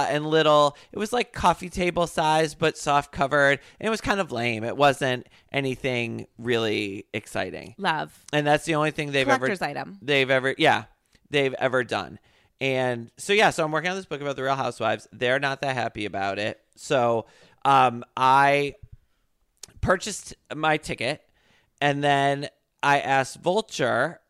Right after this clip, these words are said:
Speaker 1: who I write for, um, well, so when they announced BravoCon, I emailed my editor and I said, "I am flying in London to cover this for you." <laughs> And he said, "Okay." <laughs> And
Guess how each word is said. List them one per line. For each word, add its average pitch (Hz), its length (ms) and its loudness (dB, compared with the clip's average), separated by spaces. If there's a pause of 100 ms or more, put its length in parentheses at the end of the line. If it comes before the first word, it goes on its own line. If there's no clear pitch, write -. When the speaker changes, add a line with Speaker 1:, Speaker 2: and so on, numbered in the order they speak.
Speaker 1:
who 135 140 -2
I 123 100 4
write 107 320 -4
for, 104 480 -4 (160)
um, 135 260 2
well, 151 220 4
so 185 160 -6
when 160 100 -4
they 151 120 -6
announced 165 340 -2
BravoCon, 131 440 0
I 113 140 -8
emailed 156 320 -2
my 147 140 -4
editor 110 440 -2
and 113 140 -4
I 110 60 -4
said, 117 300 -4 (340)
"I 170 220 8
am 180 140 -2
flying 165 340 2
in 151 100 -4
London 139 340 0
to 147 80 -12
cover 127 280 -2
this 120 180 -4
for 110 240 -6
you." 98 280 -10
<laughs> - 20 -20
And 143 120 -4
he 180 220 0
said, 127 340 0 (340)
"Okay." 165 1500 2
<laughs> - 640 -10
And 160 640 6